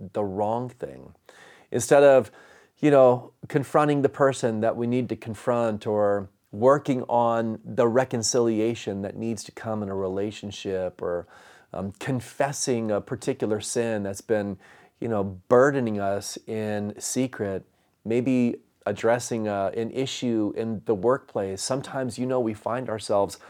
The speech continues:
skirting the issue. We run like Jacob runs. We,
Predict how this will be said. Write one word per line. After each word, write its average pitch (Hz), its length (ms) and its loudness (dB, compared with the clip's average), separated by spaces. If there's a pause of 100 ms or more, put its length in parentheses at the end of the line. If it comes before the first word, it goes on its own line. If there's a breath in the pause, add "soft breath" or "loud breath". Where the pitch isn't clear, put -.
(260 loud breath)
skirting 143 580 4
the 123 180 0
issue. 139 360 -2
We 110 160 0
run 117 320 2
like 120 240 -4
Jacob 123 460 -2
runs. 113 460 -2
We, 110 280 -4